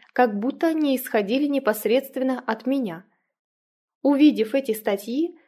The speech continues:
мы написали Куртису, выразив наше удивление и неодобрение,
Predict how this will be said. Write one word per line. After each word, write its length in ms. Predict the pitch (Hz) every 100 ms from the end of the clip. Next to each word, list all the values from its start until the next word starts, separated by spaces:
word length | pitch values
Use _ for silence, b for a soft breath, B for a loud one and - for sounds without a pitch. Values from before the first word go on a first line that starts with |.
| B
мы 200 | 233 294
написали 560 | 370 370 302 - 277 294
Куртису, 680 | 302 247 247 - 262 302 277
выразив 580 | 226 233 311 320 311 285
наше 320 | 262 269 285
удивление 840 | - 240 208 190 208 294 320 330
и 140 | - 269
неодобрение, 960 | 240 208 208 240 240 220 185 185 196